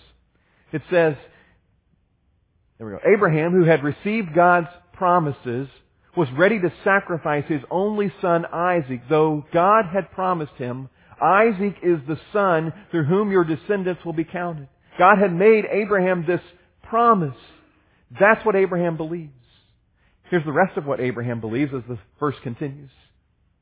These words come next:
He says, "Abraham assumed that if Isaac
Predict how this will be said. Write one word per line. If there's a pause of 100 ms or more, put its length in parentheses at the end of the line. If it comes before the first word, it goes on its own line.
(720)
He
says, (100)
"Abraham
assumed (680)
that
if
Isaac